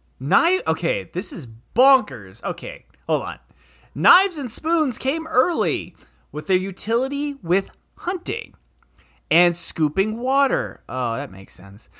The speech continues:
But the task of holding food in place for cutting and lifting the food to the mouth were satisfied with the hand. We know that the fork shape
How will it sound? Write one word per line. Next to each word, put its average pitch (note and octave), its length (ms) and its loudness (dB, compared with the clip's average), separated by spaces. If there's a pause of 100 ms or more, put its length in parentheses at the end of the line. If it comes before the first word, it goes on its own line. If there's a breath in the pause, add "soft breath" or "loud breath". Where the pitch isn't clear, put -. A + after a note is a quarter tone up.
(200 soft breath)
But F3+ 120 2
the F#3+ 80 2
task - 480 0
of E3+ 120 -2
holding C#4 540 -4
food C#4 340 -4
in G3 140 -4
place A3+ 380 -6
for - 160 -10
cutting D#3 680 -2 (300 loud breath)
and D3+ 160 0
lifting F#3 420 0
the E3 80 -2
food D#3 240 -4
to D#3+ 80 -6
the D3 80 -8
mouth G#3+ 400 -2 (320 soft breath)
were G3+ 180 2
satisfied G3+ 720 0
with D#3 140 -6
the D#3+ 80 -10
hand. D#3 800 -8 (880 soft breath)
We E3+ 140 0
know G3+ 280 4
that B3 200 2
the A#3 80 0
fork - 500 0
shape B2+ 500 -4